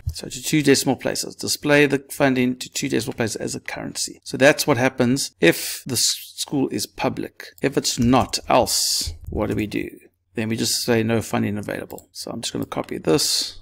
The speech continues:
and say no funding available, just like it is. So let's test that out. I think that's all that they wanted. Let's go test it. Again, we can't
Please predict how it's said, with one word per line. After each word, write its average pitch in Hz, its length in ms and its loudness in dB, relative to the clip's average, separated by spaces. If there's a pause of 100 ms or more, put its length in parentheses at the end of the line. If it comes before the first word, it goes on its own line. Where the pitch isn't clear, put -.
(120)
and 113 140 -2
say 120 360 2 (1500)
no 127 120 4
funding 120 280 4
available, 107 340 -2
just 135 240 0
like 113 180 0
it - 80 -8
is. - 200 -14
So - 120 -8
let's 127 280 2
test - 400 0
that 139 120 0
out. 165 160 2
I - 40 0
think 170 180 -2
that's 143 260 2
all 156 180 6
that 131 120 2
they 120 80 2
wanted. 143 460 0 (100)
Let's 127 180 -2
go 120 120 -2
test - 320 0
it. - 200 -4 (1600)
Again, 117 360 4
we 117 120 2
can't 139 560 4